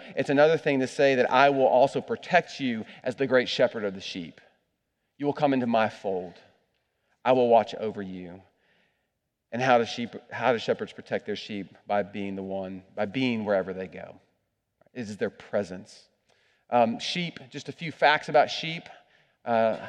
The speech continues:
though you, you came to an agricultural talk this morning, but such is the case with this text. Um, as we said earlier, sheep are, by nature, they're fearful animals. And it's inter-, interesting to listen to shepherds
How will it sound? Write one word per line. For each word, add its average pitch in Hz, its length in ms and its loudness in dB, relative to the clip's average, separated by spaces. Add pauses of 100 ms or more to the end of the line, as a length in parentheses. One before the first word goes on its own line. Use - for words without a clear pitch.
(420)
though 131 80 -6
you, 117 300 -4
you 120 160 -14
came 127 240 -4
to 131 100 -4
an 117 80 -2
agricultural 117 840 -2 (540)
talk 127 220 4
this - 180 -14
morning, 123 320 -2
but 107 220 -2 (580)
such 120 180 -8
is 110 140 -10
the 113 140 -20
case 113 360 0
with 113 140 -6
this - 200 -10
text. - 520 0 (420)
Um, 135 260 8
as 151 160 2
we 170 120 -2
said 156 200 6
earlier, 156 720 6
sheep 160 400 -4
are, 135 480 4 (1000)
by 147 140 8
nature, 147 380 2
they're 147 120 4
fearful 147 480 -2
animals. 131 440 0 (680)
And 143 300 4
it's 143 160 -2
inter-, 160 400 -4
interesting 160 480 -6
to 143 60 0
listen 143 260 0
to 131 60 -2
shepherds 160 640 0